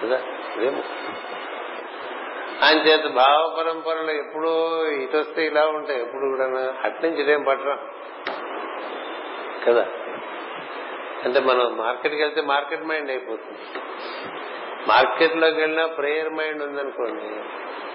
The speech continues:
ఎక్కడైనా తిరగచ్చు. మార్కెట్లోకి వెళ్ళొచ్చు, సినిమా హాల్లోకి వెళ్ళొచ్చు, హోటల్కి వెళ్ళొచ్చు, బీచ్కి వెళ్ళొచ్చు, మిక్సర్ తినొచ్చు, ఏవైనా చేయొచ్చు. భావన ఉన్నప్పుడు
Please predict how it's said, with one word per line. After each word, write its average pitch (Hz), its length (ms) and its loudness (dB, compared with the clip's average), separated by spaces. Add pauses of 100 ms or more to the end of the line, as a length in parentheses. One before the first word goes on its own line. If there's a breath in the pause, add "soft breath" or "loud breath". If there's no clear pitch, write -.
(420)
ఎక్కడైనా 127 340 6
తిరగచ్చు. 98 520 -4 (2250)
మార్కెట్లోకి 127 500 4
వెళ్ళొచ్చు, 135 460 0 (500)
సినిమా 113 260 2
హాల్లోకి 123 480 2
వెళ్ళొచ్చు, 123 600 -4 (1600)
హోటల్కి 117 400 4
వెళ్ళొచ్చు, 123 420 2
బీచ్కి 113 340 -4
వెళ్ళొచ్చు, 123 380 -2
మిక్సర్ 117 320 2
తినొచ్చు, 120 500 -2
ఏవైనా 139 340 2
చేయొచ్చు. - 680 -4
భావన 120 360 6
ఉన్నప్పుడు 120 560 -4